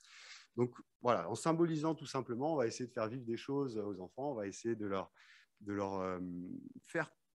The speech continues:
prendre conscience, euh, qu'il existe des injustices.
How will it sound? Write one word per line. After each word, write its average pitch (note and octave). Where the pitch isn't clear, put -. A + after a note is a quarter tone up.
prendre E3+
conscience, D3
euh, F#2+
qu'il -
existe B2+
des G#2
injustices. G#2+